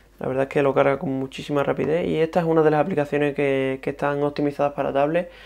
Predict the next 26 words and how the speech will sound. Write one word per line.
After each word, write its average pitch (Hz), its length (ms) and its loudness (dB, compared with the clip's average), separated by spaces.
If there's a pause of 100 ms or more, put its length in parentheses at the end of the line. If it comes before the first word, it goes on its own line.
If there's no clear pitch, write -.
(260)
Así 143 220 -2
que 135 60 2
la 135 80 2
verdad 135 220 0
es 143 40 -8
que 151 260 4
os 143 60 4
recomiendo 139 400 2
que 139 200 2
si 147 120 -4
tenéis 143 240 2
una 143 160 -2
tablet 139 320 2
Android, 143 260 0
que 139 120 0
la 131 100 0
bajéis. 131 320 -6 (960)
Vamos 151 280 6
a 160 40 2
pasar 156 280 2
a 143 80 8
otra 139 140 4
aplicación 139 320 0
como 143 200 -2
es 139 60 -8
Spotify. 147 600 -2